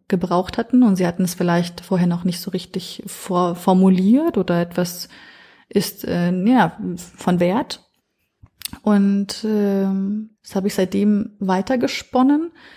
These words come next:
Und die Idee wurde, also die Idee hat sich einfach nur seitdem nur noch ver-, verdeutlicht, ne? Der Grund, weswegen ich das gemacht hatte. Also damals, wie gesagt, es waren aus diesen verschiedenen Gründen. Und heute merke ich,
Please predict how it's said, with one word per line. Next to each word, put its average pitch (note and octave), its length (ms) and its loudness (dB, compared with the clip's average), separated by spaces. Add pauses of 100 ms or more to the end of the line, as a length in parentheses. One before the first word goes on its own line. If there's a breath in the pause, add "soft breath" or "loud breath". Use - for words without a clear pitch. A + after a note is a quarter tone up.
(140 loud breath)
Und G3+ 160 4
die G3+ 100 0
Idee A3 340 2
wurde, A#3+ 280 -2
also G3+ 200 -2
die G3 260 -6
Idee A3+ 240 0
hat B3 100 -2
sich A#3+ 140 -4
einfach A#3+ 220 0
nur A3 160 4
seitdem A3+ 800 0
nur A3 140 4
noch A#3 120 4
ver-, G3+ 880 -2 (960 loud breath)
verdeutlicht, E3+ 920 -2 (360)
ne? G#3 220 2
Der E3+ 120 2
Grund, F#3 360 0
weswegen F3 380 2
ich F3 80 -4
das F3 200 -6
gemacht - 380 -6
hatte. - 180 -6
Also - 140 -4
damals, F3+ 540 2
wie F#3 80 0
gesagt, F3+ 400 0
es - 100 -12
waren E3+ 160 2
aus F3 160 -2
diesen F#3 320 -6
verschiedenen F3+ 460 0
Gründen. G#3+ 440 2
Und F3+ 160 -2
heute F3+ 380 0 (520 loud breath)
merke F#3 300 2
ich, - 320 -8